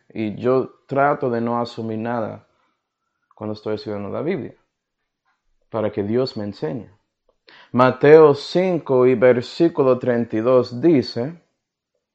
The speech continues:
<clears throat> y Jesús llamando a sus discípulos dijo,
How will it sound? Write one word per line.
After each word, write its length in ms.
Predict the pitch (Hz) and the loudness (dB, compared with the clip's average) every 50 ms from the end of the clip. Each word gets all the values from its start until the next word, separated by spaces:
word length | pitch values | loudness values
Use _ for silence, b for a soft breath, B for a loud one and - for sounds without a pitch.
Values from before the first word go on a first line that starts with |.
| _ _ _ _ _ _ _ _ | _ _ _ _ _ _ _ _
<clears throat> 1700 | - - - - 143 123 107 98 - _ _ _ _ _ _ _ _ _ _ _ _ _ _ _ _ _ - - - - _ _ - _ | -12 -10 -8 -8 -8 -10 -12 -14 -20 _ _ _ _ _ _ _ _ _ _ _ _ _ _ _ _ _ -20 -20 -20 -20 _ _ -12 _
y 80 | - 139 | 2 4
Jesús 340 | 139 135 135 - 175 175 170 | 6 6 6 4 2 2 4
llamando 360 | 165 156 151 156 160 165 160 | 2 2 4 2 2 2 2
a 20 | |
sus 160 | 156 160 156 143 | 0 0 0 0
discípulos 560 | 135 127 - - 165 147 143 139 131 123 127 | -2 -2 0 0 0 2 2 2 0 0 0
dijo, 440 | 143 156 151 117 113 113 120 123 | 0 0 0 0 -2 -6 -8 -10